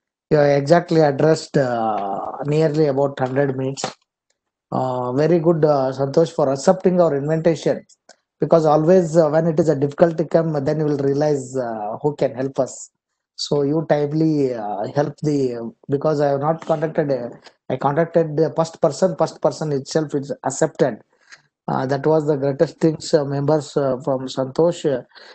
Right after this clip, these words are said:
because, uh, always in, uh, Bangalore, one thing is that any speaker, uh, if you contacted, uh, definitely they will ready to serve for the branch.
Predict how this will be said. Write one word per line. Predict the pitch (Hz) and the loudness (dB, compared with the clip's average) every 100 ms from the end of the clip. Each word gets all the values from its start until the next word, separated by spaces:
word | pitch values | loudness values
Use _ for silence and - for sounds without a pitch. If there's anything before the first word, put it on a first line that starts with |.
| _ - | _ -4
because, | 139 165 151 | 2 2 4
uh, | 147 127 110 | 2 0 0
always | 156 160 190 175 | 2 4 4 2
in, | 170 156 | 0 0
uh, | 139 | 0
Bangalore, | 143 147 160 185 139 - _ - | 0 2 4 4 4 -2 _ -4
one | 127 151 185 170 | 0 2 0 0
thing | 185 175 | -2 2
is | 165 147 | 0 2
that | 160 160 | 0 0
any | 156 147 | -2 -6
speaker, | 135 - 160 196 175 127 - - 392 381 _ _ _ | -4 -2 0 2 2 0 -6 -10 -8 -10 _ _ _
uh, | - 135 135 | -4 -2 -2
if | 139 | -2
you | 151 | -4
contacted, | 143 139 139 170 160 165 151 143 | -2 -2 0 0 2 0 2 0
uh, | 139 127 | -2 -2
definitely | 123 131 156 160 180 170 | -4 -4 -2 -4 0 0
they | 139 151 | 2 -2
will | 143 139 | 0 -4
ready | 131 165 | -2 -2
to | 175 170 | 0 -2
serve | 156 156 143 | 0 -2 0
for | 147 | -2
the | 135 143 | 0 -2
branch. | 127 131 151 | 0 -2 -2